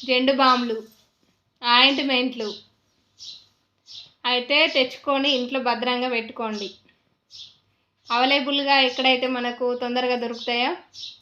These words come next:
తీసుకొని దగ్గర పెట్టుకోండి. ఎందుకంటే రేపటి నుండి పిల్లలకి హాలిడేస్ స్టార్ట్ అవుతున్నాయి.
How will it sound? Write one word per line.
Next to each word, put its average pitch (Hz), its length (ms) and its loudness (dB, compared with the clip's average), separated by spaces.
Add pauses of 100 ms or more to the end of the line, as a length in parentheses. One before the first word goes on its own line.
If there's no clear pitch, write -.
(140)
తీసుకొని 262 440 -6
దగ్గర 320 360 -2
పెట్టుకోండి. 240 520 0
ఎందుకంటే 240 720 -2
రేపటి 233 480 -4
నుండి 233 200 -4
పిల్లలకి 226 540 -6
హాలిడేస్ 220 580 -4
స్టార్ట్ 214 320 -2
అవుతున్నాయి. 214 580 -8